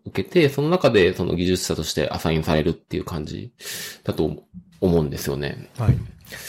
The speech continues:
Speaker 1: なんか、うん、なんかこれ喋っててちょっと分かりにくいかもしれないですね。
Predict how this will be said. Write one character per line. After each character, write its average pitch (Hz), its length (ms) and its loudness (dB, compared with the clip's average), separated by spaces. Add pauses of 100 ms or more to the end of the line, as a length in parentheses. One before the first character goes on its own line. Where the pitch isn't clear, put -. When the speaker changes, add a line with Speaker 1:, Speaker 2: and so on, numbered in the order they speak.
(200)
Speaker 1:
な 143 80 -10
ん 131 40 -10
か、 - 120 -12 (880)
う 85 40 -4
ん、 85 140 -2
な 110 60 0
ん - 60 -2
か - 40 -12
こ - 80 -4
れ 87 40 -2
喋 110 180 -2
っ 131 40 -2
て 147 100 6
て 90 140 8
ち - 180 -6
ょ - 40 -2
っ - 40 -4
と 82 120 2
分 92 160 -6
か 135 100 2
り 143 60 8
に 143 60 2
く 147 60 8
い - 40 6
か - 60 0
も 87 80 -4
し - 60 -6
れ 87 60 -2
な 76 60 -2
い - 40 -6
で - 40 -12
す 80 60 -8
ね。 98 60 -4